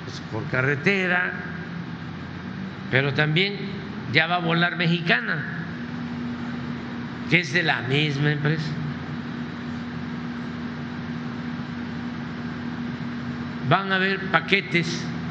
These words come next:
para que las familias puedan con tiempo hacer sus reservaciones, comprar sus boletos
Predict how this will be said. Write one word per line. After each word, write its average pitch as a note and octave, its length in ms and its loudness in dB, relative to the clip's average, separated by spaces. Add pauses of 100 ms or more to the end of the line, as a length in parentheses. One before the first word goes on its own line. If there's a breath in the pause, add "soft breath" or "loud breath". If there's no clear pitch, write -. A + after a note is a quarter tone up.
(1400)
para D#3+ 280 4
que F3 260 2 (680)
las D3 160 4
familias F3+ 460 4
puedan F3+ 380 4
con F3 160 4
tiempo F3+ 400 4 (960)
hacer D#3 260 4
sus D#3+ 220 2
reservaciones, D#3+ 960 2 (1400)
comprar D#3 360 4
sus D#3+ 140 2
boletos D#3 500 2